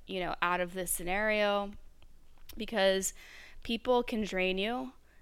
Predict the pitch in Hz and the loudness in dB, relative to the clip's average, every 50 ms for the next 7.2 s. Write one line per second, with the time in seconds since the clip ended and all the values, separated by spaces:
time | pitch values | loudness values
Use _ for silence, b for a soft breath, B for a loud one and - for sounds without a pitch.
0 | b b - - - 202 196 190 185 190 185 - - - - - 202 196 202 196 | b b -6 2 4 6 8 6 6 4 0 -4 -6 -6 -2 2 4 4 4 4
1 | - - 240 214 196 196 - 190 180 175 175 - - 160 156 - - - 240 240 | 2 0 2 2 0 0 0 0 0 0 2 2 2 2 0 0 -2 -4 -4 -2
2 | - - 240 240 240 247 240 B B B B B B - - - 196 196 - - | 0 2 2 2 2 0 -2 B B B B B B -6 -2 0 0 0 2 0
3 | 208 202 202 202 196 202 202 202 190 190 190 196 - - - - b b b b | 0 2 2 0 0 0 2 4 4 4 4 2 -2 -6 -8 -8 b b b b
4 | b b - - 185 - 208 196 190 190 196 202 208 208 208 202 - - 196 196 | b b -14 -10 -6 -4 -2 0 0 0 2 0 0 0 -2 -4 -4 -4 -4 -4
5 | - 196 190 185 190 185 185 180 - - - 185 175 175 175 175 175 - - - | -2 0 0 0 0 -2 -4 -6 -6 -4 0 0 2 2 0 0 -4 -6 -8 -6
6 | - 196 - - 185 180 170 - - 165 147 - - - - - 147 - 85 - | -4 -4 -4 -4 -4 -4 -4 -4 -2 -2 -2 -2 -4 -4 -6 -4 -4 -4 -4 -4
7 | - - - - | -6 -6 -10 -12